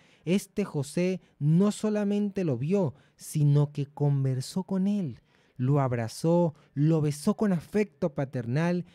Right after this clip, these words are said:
y con cuidado solícito alimentó a que el pueblo fiel comería como pan bajado del cielo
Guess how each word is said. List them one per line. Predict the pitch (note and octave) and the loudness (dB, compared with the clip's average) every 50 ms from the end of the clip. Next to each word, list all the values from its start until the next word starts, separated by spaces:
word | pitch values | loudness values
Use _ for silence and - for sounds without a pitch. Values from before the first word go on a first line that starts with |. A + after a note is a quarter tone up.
| _ _ - | _ _ -8
y | F#3+ E3+ D3 - | -8 -8 -8 -6
con | - - E3+ E3 D#3+ D#3+ D#3 | 0 2 2 2 2 0 -2
cuidado | - - D#3 D3 D3 C#3+ C#3 F#3+ G#3 A#3 A#3+ A3 A#3+ A#3+ A3+ | -4 -4 -2 0 0 2 0 0 0 0 -2 -2 -2 -2 -4
solícito | - - - D#3 C#3 D3+ G3 A#3 A3 - - D#3+ C3+ - - B2 A#2 A2 G#2 - _ _ _ - | -4 -4 -4 -2 0 0 0 0 -2 -2 -4 -8 -8 -6 -4 -4 -4 -4 -4 -8 _ _ _ -8
alimentó | B2 C#3+ D3+ D3+ D3+ D3 C#3+ C#3 C3+ B2+ B2 A#2+ A#2 - - E3 F3 F3 F3 E3 - - _ _ _ _ - | -4 -2 -2 0 2 2 2 2 2 0 0 -2 -4 -2 2 4 4 4 4 2 0 -6 _ _ _ _ -10
a | - C#3+ D3+ D3 D3 | -6 -4 -4 -4 -4
que | - C#3+ C#3 | -2 -2 0
el | C3+ C3+ C3 | 0 -2 -4
pueblo | - _ - D#3 F#3 G#3 A3+ A#3 A#3 A#3 G#3+ F3+ | -6 _ -2 0 0 2 0 0 -2 -4 -4 -4
fiel | - - F3 F3+ F#3+ G3 G3 F3+ | -6 -6 -4 -2 -2 -2 -4 -6
comería | - - G#3 G3+ G3+ F#3+ D#3+ D3+ D3 C#3+ C#3 C3+ C#3 C3+ _ _ _ _ | -6 -4 -2 -2 0 -2 0 0 0 0 0 -2 -4 -8 _ _ _ _
como | - C3+ C3+ B2 A#2+ A2+ | -4 -2 0 0 0 -2
pan | - - F3 F#3+ G#3 G3+ F#3+ E3 | -2 0 0 0 2 0 0 -2
bajado | C#3 C3 A#2+ B2+ D#3+ E3+ F3 E3 D3 | -2 -4 -4 -4 -4 -2 0 0 0
del | C3+ B2 A#2 | 0 -2 -4
cielo | A#2 - - D3+ D3+ D3+ C#3 C3+ C3+ C3 C3 | -8 -10 -4 0 0 2 2 2 0 -2 -4